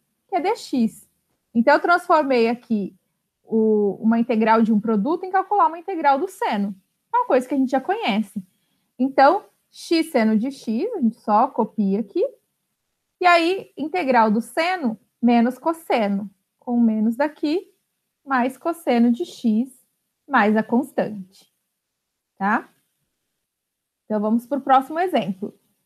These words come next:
X exponencial de x. Mais uma vez, eu vou chamar o x aqui de u, daí d u igual a d x. Em noventa e nove por cento dos casos, quando a gente tiver um produto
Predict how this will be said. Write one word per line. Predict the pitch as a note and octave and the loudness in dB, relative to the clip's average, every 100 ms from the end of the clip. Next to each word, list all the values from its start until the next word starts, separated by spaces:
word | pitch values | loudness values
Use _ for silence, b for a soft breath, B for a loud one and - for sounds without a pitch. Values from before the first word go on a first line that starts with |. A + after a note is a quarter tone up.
| _ _ | _ _
X | _ - F4 F#4+ | _ 0 0 0
exponencial | - F4+ E4+ E4+ F4+ D4+ D#4+ | 2 2 2 -4 0 0 2
de | F#4+ | -4
x. | - G#3 G#3 | -2 -4 -2
Mais | B3 F4+ | -2 -2
uma | F#4 C4+ | -4 -4
vez, | B3+ D4+ D4+ | -2 -4 -2
eu | D4+ | -4
vou | C#4+ | -4
chamar | D4 E4+ C4 D4+ | -8 -6 -4 -4
o | |
x | - - G#3+ B3 - - _ _ _ _ _ _ _ _ - | -8 -4 0 0 -4 -12 _ _ _ _ _ _ _ _ -2
aqui | A#3+ A#3+ G3+ | -2 2 2
de | G3 D4 | 2 2
u, | B3 C4+ - - - | 2 2 0 -6 -2
daí | G3+ G3 | 0 2
d | G#3 | 2
u | G3 F#3+ | 2 0
igual | F#3 F#3 | 0 -2
a | |
d | F#3+ D4 | -2 -6
x. | - A3 C4+ - - _ _ _ _ _ _ | -6 -6 -6 -8 -20 _ _ _ _ _ _
Em | D4 | 0
noventa | E4 F4+ A4+ A4 | 2 2 0 2
e | |
nove | E4 D#4 | 2 2
por | E4 D4+ | -4 -6
cento | C4+ C4+ | -4 -4
dos | B3 C#4+ | -6 -2
casos, | - A3 C4 | 2 2 2
quando | B3 B3 | 0 0
a | |
gente | C4 | -2
tiver | A3+ B3 | -4 -4
um | |
produto | B3+ D#4 B3+ A3+ A#3+ C#4 D4 | -2 -4 -2 -2 -2 -8 -12